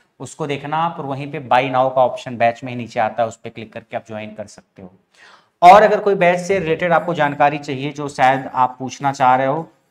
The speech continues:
तो आप इस नंबर पे WhatsApp मैसेज करके पूछ सकते हो। आप फ़ोन नहीं करोगे, आप WhatsApp मैसेज करोगे तो एक दो दिन में reply आपको मिलेगा, बहत्तर छः सौ साठ छप्पन चार सौ इक्यावन। ओके,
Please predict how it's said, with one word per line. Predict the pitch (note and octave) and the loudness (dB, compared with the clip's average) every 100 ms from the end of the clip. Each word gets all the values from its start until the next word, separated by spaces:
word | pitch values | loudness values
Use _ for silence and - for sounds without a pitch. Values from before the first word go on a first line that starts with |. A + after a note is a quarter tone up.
| _ _ | _ _
तो | C3 | 0
आप | C3 C3+ | 2 2
इस | D3 C#3+ | -2 -8
नंबर | A#2+ A#2 C3+ | -10 -6 -8
पे | - | -4
WhatsApp | C#3 A2+ - B2 | -2 -2 -4 -12
मैसेज | A#2 A2 A#2 | -12 -12 -14
करके | - A2 A2+ | -14 -14 -14
पूछ | A#2 A2+ | -14 -16
सकते | B2+ - D#3 | -16 -8 -6
हो। | |
आप | D3 | -6
फ़ोन | C3 C3+ | -8 -6
नहीं | C3 B2+ | -6 -6
करोगे, | C3+ C#3 | -8 -4
आप | C#3+ C#3 | -4 -2
WhatsApp | A#2+ - C3 | -4 -6 -10
मैसेज | A#2+ C3 B2 | -12 -14 -14
करोगे | B2+ D3+ | -10 -8
तो | F3 | -8
एक | B2+ | -10
दो | B2 | -10
दिन | A#2+ | -8
में | C3+ | -10
reply | A#2+ A2+ G#2+ | -10 -8 -6
आपको | G#2+ A#2 | -8 -10
मिलेगा, | A2+ B2 D3 - - _ _ - | -10 -2 0 -2 -6 _ _ -10
बहत्तर | A#2 A#2 C#3+ | -10 -8 -10
छः | C3+ B2+ | -12 -14
सौ | B2+ | -12
साठ | C3 D3+ - | -8 -8 -10
छप्पन | - - B2 | -20 -16 -12
चार | A2 G#2 | -8 -8
सौ | - | -8
इक्यावन। | C3+ _ G#2+ F#2+ F#2+ _ _ _ _ _ _ _ _ _ _ _ _ _ _ _ - | -18 _ -12 -12 -14 _ _ _ _ _ _ _ _ _ _ _ _ _ _ _ -8
ओके, | C#3+ F#3 | -6 -4